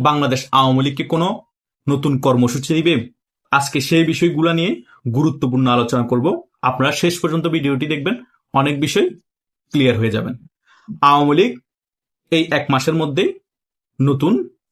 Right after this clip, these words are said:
নির্দেশ-, নির্দেশনা দিবে বাংলাদেশ আওয়ামী লীগের কর্মীদের উদ্দেশ্যে, এবং তার কিছু মাস বা কিছু দিনের মধ্যেই বাংলাদেশ আওয়ামী লীগ আওয়ামী লীগের নতুন কর্মসূচি ঘোষণা করবে।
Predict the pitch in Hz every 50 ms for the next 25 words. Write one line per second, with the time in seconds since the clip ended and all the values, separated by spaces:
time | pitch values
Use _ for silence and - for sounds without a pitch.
0 | _ _ _ _ _ _ _ - 135 143 127 113 123 113 - - - - 147 143
1 | 131 139 127 156 156 165 165 175 196 254 370 - - _ _ _ - 120 123 131
2 | 131 127 120 123 - - 131 127 127 127 123 131 139 139 185 - - - _ _
3 | _ _ _ _ _ _ - 147 143 131 123 120 120 156 180 - - _ _ _
4 | - 139 127 107 101 104 - - - 98 101 - _ _ _ _ _ _ _ -
5 | 151 151 151 190 226 277 427 359 - - _ _ _ _ _ _ _ _ _ -
6 | 143 143 135 147 143 - 175 175 180 175 - - - - - - - 151 156 156
7 | - 143 127 170 156 170 170 175 175 175 - _ _ _ _ - 131 131 135 127
8 | 117 127 190 349 - - - _ _ _ _ _ _ - 127 131 127 127 117 -
9 | - 131 131 127 127 127 143 190 - - - _ - 139 131 127 123 123 123 123
10 | 131 160 156 147 147 139 123 131 131 117 117 113 - 113 131 - 233 240 240 -
11 | _ _ _ _ _ _ - 120 135 135 - 131 123 110 - 120 117 113 -